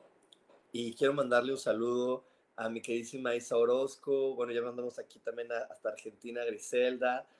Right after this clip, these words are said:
a Mónica Toledo, gracias por estar conectada, a Rosalía, un abrazote, a Laura Martínez hasta Arkansas, y, a, y, y bueno, eh,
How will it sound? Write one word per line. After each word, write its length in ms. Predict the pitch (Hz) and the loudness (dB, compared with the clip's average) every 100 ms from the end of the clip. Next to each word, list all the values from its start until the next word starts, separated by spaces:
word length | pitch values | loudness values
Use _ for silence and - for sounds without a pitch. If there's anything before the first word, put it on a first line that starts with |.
| _ - | _ -8
a 140 | 117 | -6
Mónica 460 | 127 143 147 127 123 | -2 -2 -2 -2 2
Toledo, 580 | 120 120 127 135 139 | 2 4 4 4 2
gracias 240 | 127 127 - | 0 -2 -4
por 120 | 127 | -10
estar 220 | - 117 | -6 -6
conectada, 800 | 127 113 - - 117 120 123 127 | -8 -10 -8 -4 -2 -2 0 0
a 40 | 117 | -2
Rosalía, 600 | 117 120 113 131 151 147 | -6 -6 -4 -4 -4 -2
un 120 | 139 | -2
abrazote, 760 | 127 117 - 139 143 - 131 | -4 -6 -4 -2 -2 -4 -4
a 60 | 123 | -2
Laura 240 | 127 139 | 0 0
Martínez 560 | 135 - - 139 143 127 | -2 -8 -10 -10 -10 -14
hasta 220 | - 110 | -6 -4
Arkansas, 760 | 110 - 139 147 143 123 113 - _ _ _ - | -4 -6 -6 -2 2 2 0 -10 _ _ _ -4
y, 140 | 117 | 4
a, 240 | 117 117 123 | 4 4 0
y, 320 | 120 117 127 | -6 -8 -8
y 340 | 127 120 120 120 | -8 -8 -8 -2
bueno, 380 | 135 135 120 - _ _ _ _ - | 2 2 0 -4 _ _ _ _ 0
eh, 800 | 120 120 120 - - - - | 2 2 0 -4 -6 -10 -14